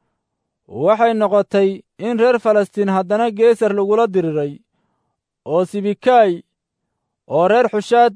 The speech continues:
ahaa wuxuu dilay Sifay oo ahaa mid ka mid ah wiilashii Rafaa, oo iyagiina waa la jebiyey, oo haddana reer Falastiin waa lala diriray, oo Elxanaan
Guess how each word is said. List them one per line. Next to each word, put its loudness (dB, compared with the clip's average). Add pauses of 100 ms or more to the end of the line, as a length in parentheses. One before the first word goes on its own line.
ahaa 0 (440)
wuxuu 0
dilay 0
Sifay 0 (480)
oo 0
ahaa 2
mid -4
ka 0
mid -2
ah -2 (460)
wiilashii 2
Rafaa, 0 (440)
oo 0
iyagiina 0 (100)
waa 2
la 0
jebiyey, -4 (520)
oo -2
haddana 0
reer 2
Falastiin -4 (220)
waa 0
lala 2
diriray, -4 (680)
oo 0 (500)
Elxanaan 0